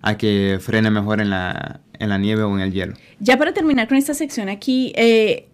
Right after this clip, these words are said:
Speaker 2: algo interesante. Los, eh, lo, los carros cuando ya llegan a un deterioro, que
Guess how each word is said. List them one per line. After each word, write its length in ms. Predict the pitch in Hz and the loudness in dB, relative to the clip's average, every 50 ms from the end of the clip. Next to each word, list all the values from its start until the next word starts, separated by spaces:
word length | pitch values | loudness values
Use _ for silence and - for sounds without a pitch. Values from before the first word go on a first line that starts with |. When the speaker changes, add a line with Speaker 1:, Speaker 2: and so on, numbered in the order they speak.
| _ _ - | _ _ -2
Speaker 2:
algo 200 | 220 233 233 254 | 0 2 4 4
interesante. 640 | 269 269 294 262 240 214 220 247 214 190 190 - 190 | 4 4 4 2 2 0 0 -4 -4 -4 -6 -8 -6
Los, 500 | - 220 233 233 233 233 233 233 - - - | 0 2 4 4 4 2 0 -4 -8 -4 -2
eh, 440 | 214 220 220 208 208 196 - - - _ _ _ _ _ _ | 0 2 2 2 0 -2 -4 -6 -14 _ _ _ _ _ _
lo, 480 | - 220 226 226 220 220 214 214 208 - | -4 0 2 2 2 2 2 2 2 0
los 800 | 220 220 220 220 220 214 214 202 185 - - 226 226 220 - | 0 0 -2 -2 -4 -4 -4 -4 -4 -4 0 0 0 0 0
carros 280 | - 262 233 233 269 - | 0 0 0 0 0 0
cuando 220 | - 311 285 254 | 2 2 4 2
ya 340 | 226 196 190 190 196 202 208 | 2 2 2 2 2 2 2
llegan 320 | 214 233 226 226 240 240 | 0 0 0 0 0 0
a 60 | 247 240 | 0 0
un 120 | 220 202 | -2 -2
deterioro, 760 | 185 190 185 - 226 220 208 196 185 180 180 180 185 190 185 | -4 -2 2 2 2 2 2 0 0 -2 -2 -4 -4 -6 -8
que 280 | - 202 196 185 180 | -8 -8 -8 -8 -8